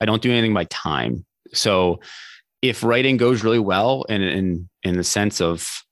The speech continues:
I go past an hour and a half, like, I don't stress over a certain, like, time. The only thing I am strict with time is, like,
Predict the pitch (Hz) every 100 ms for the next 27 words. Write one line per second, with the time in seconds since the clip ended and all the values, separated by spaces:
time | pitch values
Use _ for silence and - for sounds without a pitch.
0 | _ 95 90 90 - - 87 95 - 101
1 | 101 98 92 107 - 78 - 92 98 98
2 | - - 92 87 - - 85 82 78 -
3 | 87 82 80 76 - - - - 71 -
4 | - - 73 71 107 147 143 139 135 131
5 | - 123 110 104 117 110 92 87 85 82